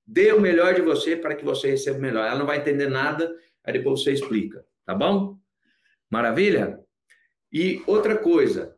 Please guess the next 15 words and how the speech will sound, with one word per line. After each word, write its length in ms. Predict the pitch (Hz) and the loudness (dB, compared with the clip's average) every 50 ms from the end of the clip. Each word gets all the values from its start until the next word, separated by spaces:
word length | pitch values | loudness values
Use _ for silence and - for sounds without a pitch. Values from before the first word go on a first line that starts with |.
| _ - | _ -8
é, 840 | 123 123 120 117 117 117 117 113 117 113 110 107 107 101 98 95 95 - | -4 -4 -2 -2 -2 -2 -2 -2 -2 -2 0 0 -2 -2 -2 -4 -4 -4
eu 140 | 123 123 123 | -4 -4 -2
conto 220 | - 165 165 165 | -2 -4 -2 -2
aqui 200 | 160 - - 160 | -2 -2 -2 -2
na 100 | 151 135 | -2 -2
minha 80 | 131 123 | -2 -4
história 380 | 123 - - 139 143 135 117 - | -4 -4 -2 -2 -2 0 -2 -2
também, 360 | - 110 110 127 143 151 139 | -2 -4 -2 -2 -2 -2 -2
no 80 | 120 | -2
meu 120 | 110 110 110 | -2 -2 0
livro, 420 | 127 156 165 - 104 - - - - _ _ _ _ _ _ _ _ _ _ _ _ _ _ _ _ _ _ _ _ | 2 2 2 2 0 -2 -6 -12 -18 _ _ _ _ _ _ _ _ _ _ _ _ _ _ _ _ _ _ _ _
que 160 | - 131 131 | -10 -6 -4
quando 220 | 135 190 214 220 214 | -2 0 0 2 2
eu 100 | 202 165 | 2 2
entrei 560 | 151 143 131 - 143 151 170 165 139 - - | 0 0 -2 -2 0 0 2 2 0 -2 -4